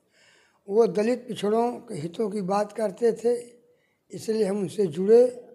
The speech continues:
और उन्होंने मुझसे कहा कि तुम राजनीति में आ जाओ। हम राजनीति में आ गए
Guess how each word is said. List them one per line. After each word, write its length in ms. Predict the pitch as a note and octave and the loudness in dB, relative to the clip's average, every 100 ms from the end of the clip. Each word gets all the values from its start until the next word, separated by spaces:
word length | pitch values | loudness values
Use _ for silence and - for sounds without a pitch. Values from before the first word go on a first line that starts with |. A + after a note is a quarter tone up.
| _ | _
और 240 | F3 G3+ G#3 | -4 -2 0
उन्होंने 380 | F3+ F3 A3 G#3+ | 0 -2 -2 -4
मुझसे 400 | G3+ - G#3+ F#3+ | -4 -6 -8 -8
कहा 300 | - F#3 G#3+ | -8 -4 -4
कि 100 | G#3 | -6
तुम 220 | G#3 F#3+ | -10 -8
राजनीति 440 | F#3 F#3 F#3 F#3+ | -6 -4 -6 -6
में 100 | F#3 | -6
आ 120 | F#3 | -4
जाओ। 360 | F#3+ G#3 B3+ C4+ _ _ _ _ _ _ _ _ - | -4 -4 -4 -8 _ _ _ _ _ _ _ _ -12
हम 120 | F#3+ | -6
राजनीति 440 | G#3+ G#3 G#3+ G3+ | -2 -2 -4 -8
में 100 | G#3+ | -8
आ 140 | G3+ F3 | -6 -8
गए 280 | D3 - | -10 -16